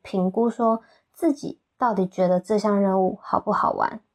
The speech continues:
结果呢，说这项任务好玩的，竟然是只有拿一美金的学生。为什么？就是那组学生在说谎，因为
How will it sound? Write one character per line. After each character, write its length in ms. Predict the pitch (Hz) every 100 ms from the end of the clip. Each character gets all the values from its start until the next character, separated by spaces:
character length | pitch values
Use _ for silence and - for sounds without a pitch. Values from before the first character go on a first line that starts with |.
| _ _ _ _ _ _ _
结 160 | 294
果 180 | 311 320
呢， 220 | 269 247
说 260 | 247 285 285
这 220 | 285 330
项 240 | 294 285 262
任 220 | 269 247
务 60 | 233
好 300 | - 202 180
玩 280 | - 76 -
的， 260 | 190 185 _ _ _
竟 260 | - 320 254
然 220 | 214 208
是 260 | 202 254
只 240 | 208 - 202
有 160 | 233
拿 260 | 185 165 -
一 160 | - 277
美 240 | 214 175 -
金 240 | - 180
的 100 | 175
学 260 | - - -
生。 440 | - - 104 214 _ _ _ _ _ _ _ _ _ -
为 140 | 233
什 100 | 202
么？ 120 | - _ _ _ _ _ _ _
就 140 | -
是 260 | 233 240 233
那 200 | - 233
组 120 | 226 165
学 180 | 165
生 140 | 175 180
在 100 | 180
说 320 | - 175 165
谎， 240 | 175 - - _ _ _ _ _ -
因 120 | 320
为 220 | 349 285